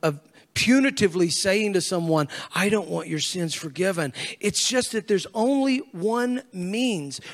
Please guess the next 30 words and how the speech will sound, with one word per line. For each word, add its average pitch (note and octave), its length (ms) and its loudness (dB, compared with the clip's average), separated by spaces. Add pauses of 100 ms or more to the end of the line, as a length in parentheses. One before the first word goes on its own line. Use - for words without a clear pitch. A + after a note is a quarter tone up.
(100)
whereby G3+ 360 2
a F#3 100 2
person's A#3 680 -4 (160)
sins B3 640 0
can G3 180 -2
be B3+ 400 2
forgiven, G#3+ 680 0 (220)
and F3+ 180 -2
that's A3+ 360 2
by A3+ 320 6 (260)
believing B3 640 4
on A#3+ 400 4
Jesus A#3 500 -2
Christ. A3+ 560 2 (240)
And A#3 140 4
if F3+ 180 -2
they C#4 240 6
don't D4 380 2
know B3+ 560 4
about B3 420 2
Jesus, G#3 560 4 (220)
and B3 180 4
if G#3+ 140 0
we C4+ 280 4
don't D#4 380 4 (100)
tell E4 420 6
them, G#3 360 4 (220)
we D#4+ 420 6 (140)
are F#3 520 6 (140)
withholding G3+ 840 0